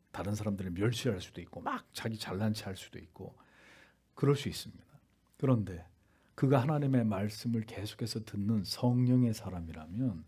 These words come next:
시간이 지나갈수록 진리를 통해 깨어지고 부서지면서 그 사람은 겸손한 그리스도인이 되어갑니다.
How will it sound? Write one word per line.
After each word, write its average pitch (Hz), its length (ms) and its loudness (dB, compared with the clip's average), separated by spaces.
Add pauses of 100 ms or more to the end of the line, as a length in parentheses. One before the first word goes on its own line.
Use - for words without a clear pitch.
(320)
시간이 123 400 2
지나갈수록 98 760 -6 (180)
진리를 101 440 0
통해 92 360 -8
깨어지고 113 760 -2
부서지면서 90 960 -4 (320)
그 - 100 -10
사람은 104 380 -2
겸손한 107 760 0
그리스도인이 87 640 -8
되어갑니다. 85 680 -12